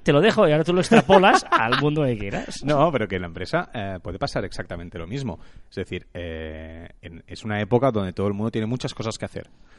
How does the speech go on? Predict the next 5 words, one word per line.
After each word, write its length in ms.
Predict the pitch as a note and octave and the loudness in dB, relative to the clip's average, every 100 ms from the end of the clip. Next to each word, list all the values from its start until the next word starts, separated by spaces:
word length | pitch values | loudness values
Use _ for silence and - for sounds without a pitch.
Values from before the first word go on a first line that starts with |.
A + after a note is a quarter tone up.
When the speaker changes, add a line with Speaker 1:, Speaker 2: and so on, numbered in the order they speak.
| _ | _
Speaker 2:
Tiene 180 | F#2 D#2 | -12 -10
muchas 320 | E2+ A#2+ A#2 | -10 -10 -4
cenas, 480 | G#2+ G2+ G#2 G#2 - - _ _ | -2 -2 -2 -4 -6 -20 _ _
tiene, 540 | G2 F#2 F2+ F2 F2 | -10 -6 -6 -6 -6
eh, 440 | G2+ F#2 E2+ E2+ | -6 -8 -6 -8